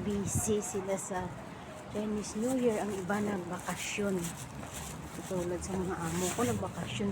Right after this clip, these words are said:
sila. Kaya ito. Holiday. Baba na tayo. Punta tayo sa bus stop.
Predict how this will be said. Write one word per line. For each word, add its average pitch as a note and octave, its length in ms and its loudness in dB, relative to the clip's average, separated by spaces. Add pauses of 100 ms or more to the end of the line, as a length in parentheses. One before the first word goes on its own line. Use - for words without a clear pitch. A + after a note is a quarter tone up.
sila. A3+ 240 0 (920)
Kaya F3+ 240 -2 (320)
ito. G3 240 4 (2500)
Holiday. F#3+ 720 10 (2750)
Baba F3+ 320 6
na F#3+ 160 0
tayo. F#3 320 6
Punta F#3+ 260 6
tayo F3+ 220 6
sa F3+ 160 2
bus - 320 6
stop. D#3+ 160 4